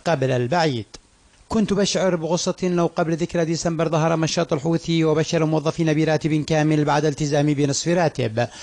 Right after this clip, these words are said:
وبعدها ظهر المتلفز عبد الملك وزف للمواطنين براتب ثاني بمناسبة ذكرى ما أسموها وادي الفتنة. أما وبعد ثلاث سنوات الأول طلع يوزع اعتذارات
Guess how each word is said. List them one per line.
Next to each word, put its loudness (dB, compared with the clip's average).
وبعدها 2
ظهر 2
المتلفز 0
عبد -2
الملك 0
وزف -2
للمواطنين 2
براتب 0
ثاني 0
بمناسبة 2
ذكرى 0
ما 2
أسموها 0
وادي 0
الفتنة. -2
أما 2
وبعد 0
ثلاث -2
سنوات 0
الأول 0
طلع 0
يوزع 0
اعتذارات 0